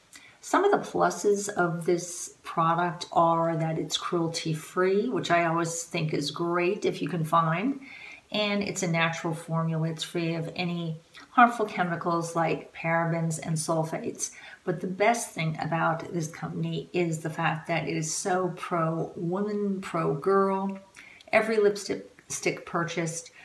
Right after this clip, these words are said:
Real Her will donate twenty percent of all profits to the American Association of University Women,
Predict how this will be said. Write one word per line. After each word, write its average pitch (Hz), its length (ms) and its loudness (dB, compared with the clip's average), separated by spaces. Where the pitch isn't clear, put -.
Real 190 420 2
Her 165 500 0
will 160 160 2
donate 160 520 -2
twenty 180 280 -4
percent 160 480 -4
of 160 180 -4
all 185 200 0
profits - 580 -4
to 180 100 -4
the 165 140 0
American 165 420 -2
Association 160 840 -4
of 156 120 -4
University 180 560 -2
Women, 160 540 2